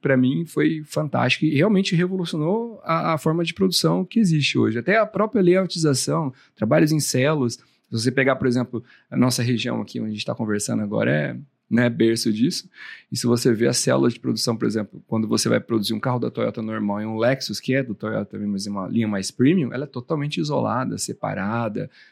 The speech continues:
processo, menos cores, menos opções, não, não só o sistema T P S, mas todo o contexto que envolve, né? A padronização, a otimização, né?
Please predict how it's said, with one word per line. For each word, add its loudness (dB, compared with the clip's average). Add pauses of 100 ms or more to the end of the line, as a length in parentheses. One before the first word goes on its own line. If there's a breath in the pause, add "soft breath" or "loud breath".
(220 soft breath)
processo, 0
menos 4
cores, 4
menos 0
opções, -2
não, 2
não 2
só 2
o 2
sistema 0
T -4
P -2
S, 0
mas -6
todo 0
o -4
contexto 0
que -2
envolve, -2
né? 2 (320 loud breath)
A -8
padronização, 2
a 2
otimização, 0
né? -4